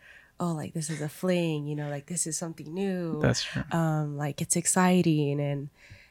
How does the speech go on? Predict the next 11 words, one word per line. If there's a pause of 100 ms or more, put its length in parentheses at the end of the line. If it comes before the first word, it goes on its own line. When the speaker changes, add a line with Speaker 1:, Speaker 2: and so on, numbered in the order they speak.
(100)
Speaker 1:
and
then
as
you
get
older,
uh, (260)
dating
is,
you
know,